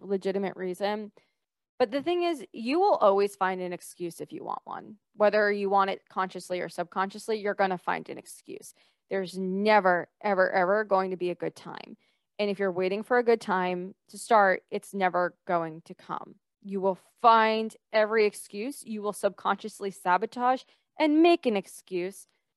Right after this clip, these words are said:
not to start. And so if whatever your goal is,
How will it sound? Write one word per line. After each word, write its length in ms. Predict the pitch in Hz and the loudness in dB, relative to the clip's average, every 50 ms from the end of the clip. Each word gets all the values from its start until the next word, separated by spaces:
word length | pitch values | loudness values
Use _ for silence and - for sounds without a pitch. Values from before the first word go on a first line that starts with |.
| _ _ | _ _
not 240 | 196 202 185 180 - _ - | -2 0 0 0 -2 _ -14
to 120 | - 196 | -18 -18
start. 520 | - - - - 208 180 170 - - - - _ _ _ _ _ _ | -16 -16 -10 -6 -2 -2 -2 -2 -4 -10 -18 _ _ _ _ _ _
And 100 | 226 220 | -12 -4
so 140 | - 233 233 | 0 0 0
if 60 | 208 214 - _ _ _ _ _ _ | 0 -4 -12 _ _ _ _ _ _
whatever 380 | 220 214 214 226 247 247 277 | -2 2 4 4 4 4 4
your 160 | 269 254 240 208 | 2 2 2 2
goal 360 | 185 208 220 240 233 208 180 | 2 2 4 4 2 2 0
is, 400 | 175 165 156 170 180 - - | -2 -2 -4 -6 -6 -10 -16